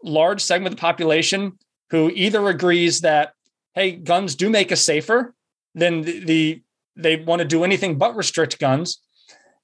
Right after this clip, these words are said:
And then also, I think you have the people who can even say, I, I can at least accept this argument. I don't ag-, agree with it, but say, "Hey, they don't make us safer, but I don't believe in restricting. I just believe in the freedom of,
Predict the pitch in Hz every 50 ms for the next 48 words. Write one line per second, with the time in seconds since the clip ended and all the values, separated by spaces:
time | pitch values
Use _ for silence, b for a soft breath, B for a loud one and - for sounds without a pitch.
0 | b - 202 170 175 180 185 196 214 269 247 - 254 208 196 185 185 190 208 185
1 | 202 196 185 180 180 185 - 185 190 170 190 185 180 180 175 175 185 180 190 185
2 | 190 190 - 185 175 160 160 160 165 - _ _ _ _ _ - 202 208 - 226
3 | 240 294 262 196 196 208 - 185 165 - - - 185 190 - - 160 135 - -
4 | - - _ 175 165 160 147 143 143 156 151 139 135 127 139 156 - - - 147
5 | 123 156 180 202 156 127 - 147 139 131 151 147 151 - _ _ _ _ _ -
6 | 190 165 165 - - _ _ _ _ - 247 269 220 185 220 247 277 240 196 196
7 | 196 196 196 175 - - 196 196 196 196 170 147 160 151 175 196 202 185 165 139
8 | 160 160 175 180 165 151 147 147 139 131 - - 160 139 - 156 143 143 147 147
9 | 139 - 147 143 147 139 143 139 127 131 - 151 139 139 135 135 131 120